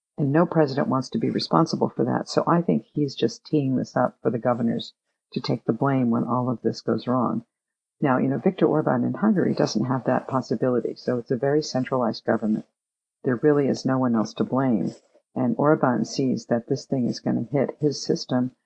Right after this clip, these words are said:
And for ten years that he's been in power, he's been underinvesting in the healthcare system. Like, even before the virus came along,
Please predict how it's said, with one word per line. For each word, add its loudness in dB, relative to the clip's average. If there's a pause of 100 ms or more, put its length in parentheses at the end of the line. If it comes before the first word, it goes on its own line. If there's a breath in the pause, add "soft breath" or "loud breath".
(500)
And 2
for 4
ten 0
years 0
that -2
he's -2
been -2
in 0
power, 0
he's -2
been -2
underinvesting 0 (580)
in 2
the 2
healthcare 0
system. -4 (100)
Like, -2
even 2
before 0
the -2
virus 0
came 0
along, -2